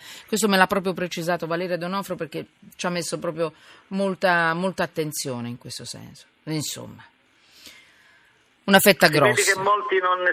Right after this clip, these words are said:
Speaker 2: seguono le parole del compianto ministro Tommaso Padoa-Schioppa,
Speaker 1: Mm.
Speaker 2: che pagare le tasse è bellissimo, nessuno li segue,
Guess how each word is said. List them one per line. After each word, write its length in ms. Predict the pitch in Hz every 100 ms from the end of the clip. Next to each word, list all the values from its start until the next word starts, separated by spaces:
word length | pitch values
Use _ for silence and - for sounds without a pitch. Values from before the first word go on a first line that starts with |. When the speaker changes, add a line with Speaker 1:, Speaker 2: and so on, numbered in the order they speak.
| -
Speaker 2:
seguono 380 | 196 190 180 175
le 100 | 170
parole 400 | 175 175 175 165
del 160 | 160
compianto 580 | - 165 156 170 170 165
ministro 580 | 165 165 170 - 160 160
Tommaso 580 | 156 160 165 160 156 143
Padoa-Schioppa, 880 | 160 151 151 143 - 165 113 - 180
Speaker 1:
Mm. 160 | 170
Speaker 2:
che 100 | 147
pagare 380 | - 156 156 151
le 100 | 160
tasse 300 | 170 160 -
è 40 | 160
bellissimo, 640 | 165 180 180 - 127 120
nessuno 460 | 127 143 - 160 151
li 120 | 151 139
segue, 360 | 190 170 139